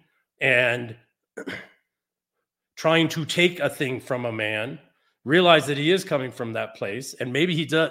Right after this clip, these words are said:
he's not understanding the translation for you, but he is coming from that place, and work with him to help that translation.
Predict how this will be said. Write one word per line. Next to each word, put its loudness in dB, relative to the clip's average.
he's -10
not 2
understanding -2
the -8
translation -6
for -12
you, -2
but 0
he 2
is 2
coming 0
from -8
that -6
place, -6
and -4
work 4
with -2
him -4
to -6
help -4
that -4
translation. -4